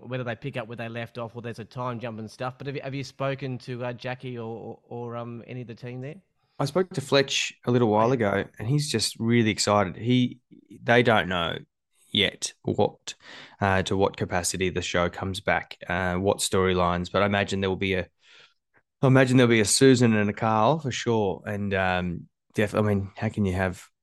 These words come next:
Speaker 2: Ramsay Street without Susan and Carl? I can't, I
Speaker 1: <laughs>
Speaker 2: can't, im-, I just can't imagine it. Um, I think Toadie's gonna be there as well, Ryan. So that's, that's all I know so far. But yeah, I'm hoping there's,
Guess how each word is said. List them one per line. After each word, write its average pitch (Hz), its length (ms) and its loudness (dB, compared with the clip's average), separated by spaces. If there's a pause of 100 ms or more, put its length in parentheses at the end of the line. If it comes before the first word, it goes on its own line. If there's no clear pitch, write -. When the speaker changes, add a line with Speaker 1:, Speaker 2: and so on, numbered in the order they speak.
(300)
Speaker 2:
Ramsay 101 260 -4
Street 98 240 -2
without 92 380 -2
Susan 95 320 -4
and 87 100 -6
Carl? 95 460 -2 (320)
I 107 80 -6
can't, 98 320 -6
I 117 40 -6
Speaker 1:
<laughs> - 0 -
Speaker 2:
can't, 101 260 -4
im-, 95 200 -2
I 107 60 -2
just 101 160 -4
can't 92 180 -8
imagine 95 360 -2
it. - 120 -8 (200)
Um, 87 480 -4 (380)
I 104 100 0
think 110 180 0
Toadie's 95 300 0
gonna 92 180 -2
be 90 140 2
there 90 140 2
as 87 120 -2
well, 87 180 2
Ryan. 90 380 -2 (320)
So 92 320 2 (420)
that's, 120 300 2
that's 123 240 2
all 113 180 6
I 104 80 4
know 98 200 2
so 95 180 -2
far. 101 300 2
But 113 180 -2
yeah, 110 140 0
I'm 98 100 -2
hoping 123 380 0
there's, 92 300 -4